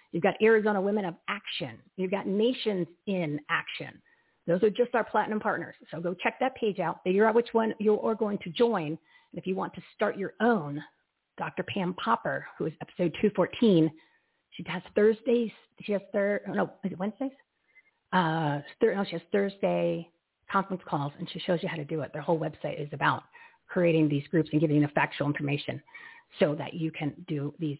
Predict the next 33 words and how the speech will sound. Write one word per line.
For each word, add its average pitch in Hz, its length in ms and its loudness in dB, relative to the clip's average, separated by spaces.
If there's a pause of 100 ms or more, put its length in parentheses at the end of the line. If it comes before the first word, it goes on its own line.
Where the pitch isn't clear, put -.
groups 151 240 -2
on 147 100 -2
your 135 160 -4
own. 135 280 -4
So 196 60 -6
that 180 260 2
is 185 180 2
your 165 120 0
assignment. 165 360 0
That's 165 160 -2
how 196 80 4
you're 175 140 4
gonna 160 100 4
take 165 260 0
action 160 400 0 (520)
because 160 500 4 (140)
it's, 170 200 -4 (140)
uh, 147 220 -4
it's 180 180 -4
gonna 156 160 2
get 156 120 2
a 160 40 6
lot 170 180 6
hairier. 185 540 4 (180)
It's 151 120 -20 (100)
just, 190 180 -6
this 233 160 -4
is 233 120 -6
just 220 200 -6
the 180 100 -8
calm 214 440 4
before 196 500 2
the 170 120 -4